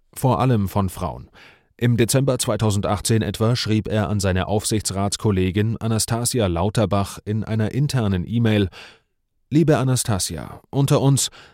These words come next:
ich brauche weder deinen Rat noch deine Kommentare, was ich tun oder lassen soll. Für die Zukunft verbitte ich mir jeden offenen Angriff durch dich vor unserem Team.“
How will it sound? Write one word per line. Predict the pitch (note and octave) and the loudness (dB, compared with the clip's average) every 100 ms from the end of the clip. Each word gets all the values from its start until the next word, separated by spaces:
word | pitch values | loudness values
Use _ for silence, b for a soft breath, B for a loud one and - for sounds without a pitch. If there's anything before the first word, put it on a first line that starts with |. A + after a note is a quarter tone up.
| B | B
ich | - C#3 - | -6 -6 -4
brauche | C#3 A#2+ A2+ | -2 0 2
weder | B2 C3 | 4 4
deinen | A#2+ A#2 G#2+ | 2 2 0
Rat | F#2 A2+ A#2 - A#2+ | 0 0 0 -2 -8
noch | A#2 G#2+ | -6 -6
deine | A#2 G#2+ G2 | -4 -4 -2
Kommentare, | G#2+ G2+ F#2+ G#2+ A#2+ G#2 F#2 | 0 -2 0 0 0 0 0
was | G2+ - | 0 0
ich | F#2 - | -4 -2
tun | C3+ C3 G#2 | 2 2 2
oder | F2+ | 0
lassen | F2 G2 - D#2+ | 0 0 -2 -6
soll. | C#2 - - - | -10 -14 -20 -2
Für | C3 | 2
die | A#2+ | 2
Zukunft | - D#3 - C3+ - - | 0 0 2 0 0 -2
verbitte | A2 C3+ C3 | 0 2 2
ich | G#2+ A2+ | 0 2
mir | A2 | 2
jeden | G2 G#2+ A2 G#2+ | 4 2 0 -2
offenen | A2+ - G#2+ G2 | -2 0 0 0
Angriff | G#2 G#2 G2+ F#2 | 0 0 -2 -2
durch | G2+ F#2+ | -4 -4
dich | A2 G2 - | -2 -2 -2
vor | - F#2+ D2+ | 0 0 0
unserem | F#2 D#2+ D2 | -4 -4 -8
Team.“ | - E2+ G#1+ | -6 -8 -8